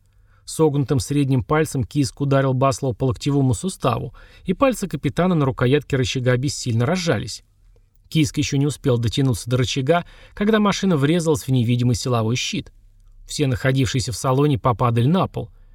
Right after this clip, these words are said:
Баслова, едва не вылетевшего в лобовое окно, спасло только то, что Киск успел схватить его за плечи.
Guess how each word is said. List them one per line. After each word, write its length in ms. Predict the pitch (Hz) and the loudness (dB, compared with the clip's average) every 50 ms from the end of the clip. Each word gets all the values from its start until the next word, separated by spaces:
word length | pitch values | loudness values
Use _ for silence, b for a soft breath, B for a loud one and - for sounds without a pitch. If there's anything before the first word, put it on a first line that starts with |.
| b b b b b b | b b b b b b
Баслова, 480 | 143 147 185 233 254 - - 180 147 135 | -2 2 2 2 2 2 0 0 0 2
едва 300 | 131 139 135 139 143 135 | 2 2 2 4 4 4
не 140 | 135 135 | 4 2
вылетевшего 540 | 135 151 151 131 107 - 123 98 - - 131 | 2 2 2 0 0 -2 -4 -4 -2 -2 0
в 40 | 123 | 0
лобовое 460 | 131 135 127 139 139 131 127 123 127 | 2 2 4 2 4 4 4 4 4
окно, 300 | 135 - - 202 214 202 | 2 0 0 0 0 0
спасло 380 | 175 - - 160 139 - 170 151 | -2 -2 -2 -2 0 0 -2 0
только 280 | - 165 139 - 156 | 0 -2 0 0 -2
то, 200 | 127 - 190 196 | -2 0 0 0
что 200 | 180 - - 135 | 0 0 -2 -2
Киск 380 | - - - 156 160 - - - | -2 -2 -2 -2 -2 -2 -4 -6
успел 300 | 135 - - - 131 127 | -8 -6 -2 -2 -2 -2
схватить 460 | - - - 127 131 107 117 104 - | -2 -2 0 0 2 2 0 -2 -2
его 120 | - 117 113 | -2 0 2
за 140 | 110 165 | 2 0
плечи. 440 | 185 - 170 113 101 - - 123 - | 0 0 -2 -2 -2 -4 -8 -10 -14